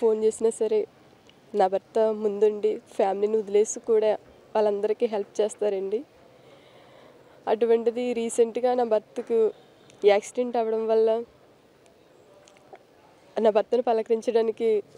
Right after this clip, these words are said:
గ్రామ పెద్దలు, నాయకులు కూడా వచ్చి ఈయన్ని కలవడం జరిగిందండి. అలాంటి టైంలో కొంతమంది నా భర్త మీద పగబెట్టి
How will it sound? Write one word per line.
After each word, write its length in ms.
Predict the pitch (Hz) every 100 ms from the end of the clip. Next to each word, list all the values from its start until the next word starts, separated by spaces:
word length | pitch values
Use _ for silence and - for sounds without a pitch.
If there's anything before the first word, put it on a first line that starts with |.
| - - - - - 202
గ్రామ 260 | 226 208 220 233
పెద్దలు, 320 | 208 202 226 294 - _ _ - - - _ - - 233
నాయకులు 420 | 214 208 233 233
కూడా 180 | 247 240
వచ్చి 200 | 226 - 262
ఈయన్ని 260 | 233 226 226 220 247
కలవడం 340 | 214 208 220 233
జరిగిందండి. 580 | 226 208 208 202 202 226 320 _ _ _ _ _ _ - - _ _ _ - - - - - -
అలాంటి 300 | 233 240 233 262
టైంలో 360 | 254 247 254 254 - _ _ _ _ _ - _ _ _ _ _ -
కొంతమంది 560 | 254 247 233 240 240 240 226 269 - _
నా 100 | 214 202
భర్త 240 | 208 - 233
మీద 160 | 233 233 220 220
పగబెట్టి 500 | 202 214 214 -